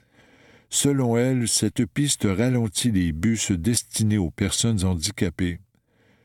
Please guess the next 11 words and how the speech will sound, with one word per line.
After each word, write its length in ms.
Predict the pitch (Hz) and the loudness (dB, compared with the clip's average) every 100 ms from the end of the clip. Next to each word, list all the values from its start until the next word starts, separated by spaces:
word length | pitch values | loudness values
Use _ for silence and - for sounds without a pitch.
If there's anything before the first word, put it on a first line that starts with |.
| _ _ _ | _ _ _
Ce 140 | - 123 | -2 0
que 160 | - | 2
nous 160 | 147 139 | 2 0
faisons 460 | - 127 113 113 98 | 0 0 2 2 0
actuellement, 800 | 92 - 110 101 95 101 107 110 | -2 -2 0 2 2 0 0 0
c'est 260 | - 107 | 2 2
encombrer 640 | 120 139 - 123 101 92 104 | 0 -2 0 0 0 0 0
des 240 | 90 85 | 0 0
artères 460 | 95 - 104 104 95 | -2 0 0 2 0
déjà 420 | 90 131 107 104 | 0 0 0 0
saturées 640 | - 92 - 92 87 92 | -2 -2 -2 0 0 -2